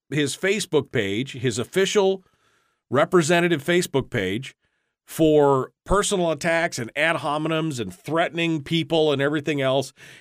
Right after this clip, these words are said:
He, and, and not even one of his constituents, doesn't even live inside of his district,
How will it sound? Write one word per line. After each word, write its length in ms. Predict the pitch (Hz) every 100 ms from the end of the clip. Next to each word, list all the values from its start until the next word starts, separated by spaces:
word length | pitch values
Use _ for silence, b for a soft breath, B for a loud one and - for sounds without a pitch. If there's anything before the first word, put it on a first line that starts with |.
| B
He, 140 | - -
and, 140 | 135 139
and 160 | 147
not 180 | 156 247
even 240 | 277 180 156
one 160 | 170
of 60 | 156
his 140 | 139
constituents, 600 | 135 123 233 196 107 90
doesn't 360 | 98 214 269 285
even 260 | 254 196 160
live 220 | 247 247
inside 420 | 208 - 196 196
of 60 | 165
his 160 | 135
district, 540 | - 151 - 98 -